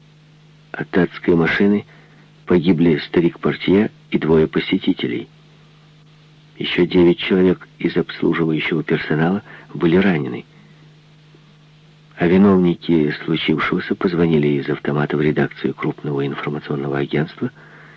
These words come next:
и сделали краткое заявление, что взрыв — дело рук их организации. Накануне, после долгих дебатов, группу решили назвать "Филиал армии освобождения",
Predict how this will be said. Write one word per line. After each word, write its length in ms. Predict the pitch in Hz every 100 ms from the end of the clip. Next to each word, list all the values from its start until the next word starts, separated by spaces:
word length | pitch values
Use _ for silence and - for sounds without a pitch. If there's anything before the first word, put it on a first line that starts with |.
| - - -
и 140 | 107
сделали 400 | 80 69 98 117
краткое 500 | 123 - 90 - 95
заявление, 520 | 92 90 78 76 85
что 200 | 98 -
взрыв — 440 | 76 69 78 113 - - - - - - - - - -
дело 260 | - 90 98
рук 260 | 107 110 -
их 300 | 101 101 - -
организации. 880 | 208 202 214 208 64 - - - - - - - _ _ _ _ _ _ _ _ _ _ _ - - -
Накануне, 460 | 85 - 104 90
после 480 | 76 78 - 71 69
долгих 500 | 64 78 73 67 69
дебатов, 500 | 76 76 139 67 - - - - - - -
группу 480 | - 101 123 - - - -
решили 400 | 73 - 107 107
назвать 480 | 92 80 98 104 - - - - - -
"Филиал 460 | 85 80 104 - -
армии 460 | - 101 - 104 -
освобождения", 1040 | - - - 92 95 85 82 64 64 57